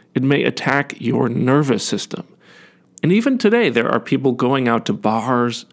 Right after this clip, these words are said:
and restaurants. And that carelessness in the face of uncertainty is a great way to get yourself hurt or killed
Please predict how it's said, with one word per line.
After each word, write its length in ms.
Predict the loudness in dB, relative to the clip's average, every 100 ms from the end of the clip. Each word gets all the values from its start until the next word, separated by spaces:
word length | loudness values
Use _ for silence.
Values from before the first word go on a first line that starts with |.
| -14
and 200 | -12 -6
restaurants. 800 | -4 -2 0 0 0 -2 -8 -14 -20 -20 -20 -20 -20 _ _ _ -2
And 100 | 0
that 200 | 0 -4 -14 -20 -10
carelessness 760 | 0 2 2 -2 -2 -2 -2 -4
in 180 | -4
the 80 | -4
face 400 | -2 0 0 0
of 120 | 0
uncertainty 880 | 0 0 0 0 0 -2 -2 -2 -4
is 240 | -4 -4 -4 -6
a 80 |
great 600 | -6 -6 -4 0 -2 -2 -4
way 380 | 0 2 0
to 160 | 0 -2
get 260 | 0 0 -2
yourself 640 | 0 0 0 0 0 -2
hurt 400 | -4 -4 -4 -12 _ _ _ _ _ _
or 100 | -2
killed 460 | 0 0 0 -2